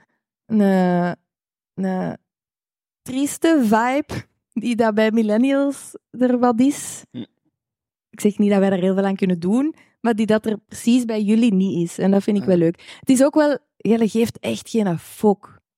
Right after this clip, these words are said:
Speaker 1: Maar echt geen fok.
Speaker 2: Yeah!
Speaker 1: <laughs> Maar echt niet. Ja, maar of dat, dat altijd supergoed is, dat weet ik niet.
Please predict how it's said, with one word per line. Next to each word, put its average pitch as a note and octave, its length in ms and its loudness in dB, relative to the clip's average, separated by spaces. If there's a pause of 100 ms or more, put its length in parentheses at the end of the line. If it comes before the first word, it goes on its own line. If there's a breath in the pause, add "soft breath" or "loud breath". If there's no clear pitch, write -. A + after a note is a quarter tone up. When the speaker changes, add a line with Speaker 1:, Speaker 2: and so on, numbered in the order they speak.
(540)
Speaker 1:
Maar A#3+ 220 0
echt C#4 220 0
geen A3 200 0
fok. F3 240 -2 (320)
Speaker 2:
Yeah! A#2 880 -2
Speaker 1:
<laughs> C3+ 120 0
Maar D#4+ 240 2
echt - 160 -2
niet. D#4+ 240 0 (180)
Ja, D#4 140 2
maar D4+ 200 0 (380)
of A#3+ 100 -4
dat, B3 140 0
dat B3+ 140 -4
altijd A3 500 -4
supergoed C4+ 420 0
is, A4 60 2
dat G4+ 120 2
weet D4 180 -2
ik F#4+ 100 0
niet. G#4+ 200 -2